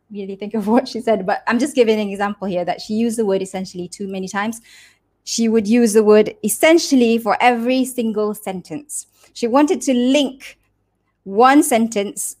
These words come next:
to another, or she wanted to link idea, one idea to another, and she would use the word essentially all the time. Uh, to the point where I was, like, counting in my head, like, how many times she used the word essentially,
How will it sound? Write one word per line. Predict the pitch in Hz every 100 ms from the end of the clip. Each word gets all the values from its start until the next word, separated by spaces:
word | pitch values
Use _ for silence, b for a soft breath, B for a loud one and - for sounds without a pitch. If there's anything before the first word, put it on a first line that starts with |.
| _
to | - 214
another, | 190 196 202 233 311 -
or | 202
she | 220
wanted | 220 196
to | 202
link | 196 196 -
idea, | 180 196 185 233 233 226 226
one | 214 220
idea | 208 196 202
to | 196 196
another, | 185 190 233 175 185 214 _ _ -
and | 190
she | 196
would | 190
use | 196 190
the | 190
word | 180 180
essentially | 180 180 180 175 -
all | - 226 233
the | 214
time. | 160 123 - _ _ _ _ _ _ _ _ _ _ b b b _
Uh, | -
to | - 226
the |
point | 240 269 269 196
where | 208 196 233 240 _ _ _ _
I | 214 214 214 208
was, | 196 208 196
like, | 190 - - _ _ _
counting | - 226 226 214 185
in | 180
my |
head, | 180 - 185 185 -
like, | -
how | - 185
many | 202 196
times | 196 185 185 -
she | - 185
used | 175 170 -
the | 180
word | 165 165
essentially, | - - 180 - 233 254